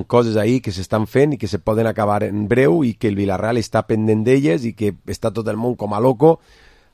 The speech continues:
a punt de fer-se, quan no és així. Quan no és així.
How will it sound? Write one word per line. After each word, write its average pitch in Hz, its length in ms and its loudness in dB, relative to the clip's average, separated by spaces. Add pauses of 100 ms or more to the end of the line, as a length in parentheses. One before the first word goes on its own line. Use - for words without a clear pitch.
(140)
a - 80 -6
punt 127 240 4
de 107 80 2
fer-se, 78 400 -6 (880)
quan 87 240 -2
no 90 80 -2
és 78 80 -4
així. - 300 -12 (2250)
Quan - 160 -8
no 101 140 -10
és 73 100 -12
així. 104 160 -2